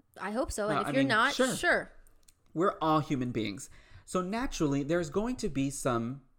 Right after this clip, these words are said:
Speaker 2: for better, for lack of better words, natural conflict among adults in a professional environment. The key word for me would be to stay calm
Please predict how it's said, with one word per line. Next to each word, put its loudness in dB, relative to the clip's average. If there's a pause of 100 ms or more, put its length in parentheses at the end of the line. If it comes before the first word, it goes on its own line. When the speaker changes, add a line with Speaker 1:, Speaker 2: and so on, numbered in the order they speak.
(120)
Speaker 2:
for -4
better, -2
for -4
lack -2
of -10
better -2
words, -4 (220)
natural 0
conflict -4
among -2
adults -4 (140)
in -2
a -2
professional -4
environment. -2 (840)
The 4
key 2
word 4
for -4
me 0
would -2
be -4
to -8
stay -6
calm -12